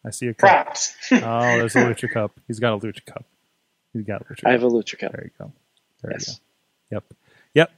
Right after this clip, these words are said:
Speaker 1: Proof that the Mayhem Show can be bought. Um,
Speaker 3: Yes,
Speaker 1: I, I
Speaker 3: absolutely.
Speaker 1: thought, I
Speaker 3: Please
Speaker 1: thought,
Speaker 3: buy us.
Speaker 1: I thought you were gonna tell me
Speaker 3: Please.
Speaker 1: to eat a bag, <laughs> bag of dicks, 'cause I thought it was that medication.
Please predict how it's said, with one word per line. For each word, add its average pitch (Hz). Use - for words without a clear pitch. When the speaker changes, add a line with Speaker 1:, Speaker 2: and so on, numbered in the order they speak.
Speaker 1:
Proof 214
that 131
the 120
Mayhem 139
Show 123
can 170
be 135
bought. -
Um, 113
Speaker 3:
Yes, -
Speaker 1:
I, 165
I -
Speaker 3:
absolutely. 151
Speaker 1:
thought, -
I 196
Speaker 3:
Please 214
Speaker 1:
thought, 135
Speaker 3:
buy 175
us. -
Speaker 1:
I 233
thought 147
you 156
were 147
gonna 143
tell 151
me 139
Speaker 3:
Please. 147
Speaker 1:
to 151
eat 139
a 131
bag, 117
<laughs> -
bag 120
of 120
dicks, 180
'cause 123
I 135
thought 127
it 120
was 113
that 196
medication. 107